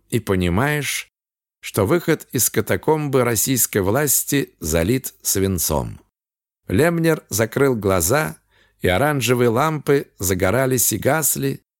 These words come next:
и он переступал из тени в свет, погружая руку за борт пиджака, нащупывая кобуру и в ней рукоять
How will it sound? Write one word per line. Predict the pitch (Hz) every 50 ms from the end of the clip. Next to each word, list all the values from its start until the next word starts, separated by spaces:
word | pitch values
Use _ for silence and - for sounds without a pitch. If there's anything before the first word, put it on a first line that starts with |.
| _ _ _ _ _ -
и | 82 87
он | 117 165 175 170 170 180
переступал | - 123 113 101 - - 104 90 - - 147 143 139 - - _ -
из | - 104 - -
тени | - - 127 139 135 131 123 131 -
в | -
свет, | - - - 85 78 113 139 143 - - - - - _ _ _ _ _ _ _ _ _ _
погружая | - 92 82 95 95 92 90 139 160 160 156 151
руку | 123 143 165 147 - - 151 151 - _ -
за | - - 92 92
борт | 95 117 135 139 - - - - _ -
пиджака, | 107 95 85 85 101 101 - - - 69 64 - - _ _ _ _ _ _ _ _ _ _ _ _ _ _ -
нащупывая | 92 82 - - - 170 165 - 156 147 151 143 143 139
кобуру | - - 135 117 104 107 110 120 151 165 160 - _ _ _ _ _ _ _ -
и | 85 87
в | 85
ней | 98 131 165 175 165 156 _ _ _ -
рукоять | - 107 110 104 - 104 90 85 104 131 135 - - -